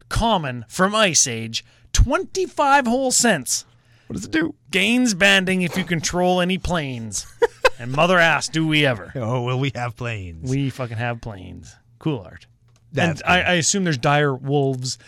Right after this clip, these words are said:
Speaker 1: in the Forgotten Realms.
Speaker 2: Yes.
Speaker 1: Yes.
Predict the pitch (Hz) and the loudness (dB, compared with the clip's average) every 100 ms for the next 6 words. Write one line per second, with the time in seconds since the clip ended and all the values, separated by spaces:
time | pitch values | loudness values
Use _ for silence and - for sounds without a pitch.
0 | - _ 165 147 139 127 - _ _ - | -20 _ -4 -2 -2 -6 -10 _ _ -8
1 | 117 123 123 127 117 104 107 - 131 113 | -4 -4 -4 -6 -8 -10 -14 -14 -8 -6
2 | - - - _ _ 143 120 98 | -6 -14 -20 _ _ -8 -8 -10